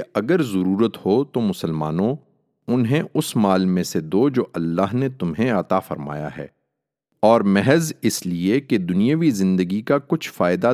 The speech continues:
تمہیں حاصل ہو جائے، اپنی لونڈیوں کو پیشہ پر مجبور نہ کرو، جبکہ وہ پاک دامن رہنا چاہتی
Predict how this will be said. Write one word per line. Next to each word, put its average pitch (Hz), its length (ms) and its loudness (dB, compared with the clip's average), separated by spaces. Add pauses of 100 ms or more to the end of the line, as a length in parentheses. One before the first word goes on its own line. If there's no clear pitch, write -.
تمہیں 101 260 -2 (100)
حاصل - 340 -2
ہو 101 160 0
جائے، 76 340 -4 (640)
اپنی 143 420 0
لونڈیوں 110 640 2
کو 156 160 -2
پیشہ 104 400 -2
پر 156 220 -2
مجبور 95 520 -2
نہ 90 140 0
کرو، 95 320 -4 (720)
جبکہ - 580 -2
وہ 120 160 0
پاک 120 400 0
دامن 127 460 0
رہنا 87 340 -2
چاہتی - 440 -10